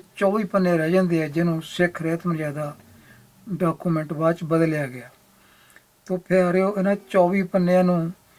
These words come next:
ਲਿਖਣ ਵਾਸਤੇ ਚੌਦਾਂ ਸਾਲ ਲਾਤੇ ਤੇ ਮਹਾਨ ਕੋਸ਼ ਜਿਹੜਾ ਉਹ ਚੌਦਾਂ ਸਾਲਾਂ 'ਚ ਲਿਖਿਆ ਗਿਆ, ਉਹਦਾ ਵੋਲੀਅਮ ਦੇਖੋ ਕਿੰਨਾ,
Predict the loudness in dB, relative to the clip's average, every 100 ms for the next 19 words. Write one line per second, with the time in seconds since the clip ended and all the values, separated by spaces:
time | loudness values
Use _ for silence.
0 | _ _ -4 -2 0 4 4 4 0 -2
1 | 0 -4 -14 -20 -20 _ _ _ _ _
2 | _ -2 4 4 4 2 2 2 4 2
3 | 0 -4 -12 -14 _ _ _ _ _ _
4 | _ -4 -2 0 0 0 0 -2 0 0
5 | 0 2 4 2 0 0 0 0 2 2
6 | 2 -2 -4 -2 0 0 0 0 0 0
7 | 2 2 2 2 4 4 2 -2 -4 -4
8 | -4 -6